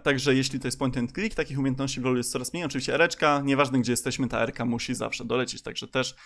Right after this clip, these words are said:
warto na to zwrócić uwagę. Tyle to są omówienia umiejętności od Veigara, bardzo prosta postać, jeżeli chodzi o skillset, a my już przechodzimy do dalszej sekcji materiału. Przechodząc do sztuczek od Veigara, nie ma ich aż tak dużo,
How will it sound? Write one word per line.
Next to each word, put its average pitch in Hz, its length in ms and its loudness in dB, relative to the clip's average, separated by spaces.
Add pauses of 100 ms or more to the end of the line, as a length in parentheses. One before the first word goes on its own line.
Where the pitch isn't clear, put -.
(200)
warto 135 260 4
na 117 100 0
to 113 120 -6
zwrócić - 360 -12
uwagę. 123 320 0
Tyle - 180 8
to 196 100 4
są 185 100 4
omówienia 156 320 2
umiejętności 139 420 0
od 123 80 -2
Veigara, 135 480 6
bardzo 131 300 4
prosta - 320 0
postać, 135 320 -2
jeżeli 120 220 0
chodzi 117 220 0
o 110 40 2
skillset, 160 640 0
a - 80 2
my 202 100 4
już 147 140 2
przechodzimy 123 340 0
do 117 80 -2
dalszej 110 300 -4
sekcji - 280 -10
materiału. 117 460 2 (160)
Przechodząc 139 440 -2
do 127 100 0
sztuczek - 340 -6
od 135 120 -4
Veigara, 120 580 0 (220)
nie 139 160 4
ma 156 140 2
ich 139 180 -4
aż - 140 -8
tak 135 200 -4
dużo, 151 360 2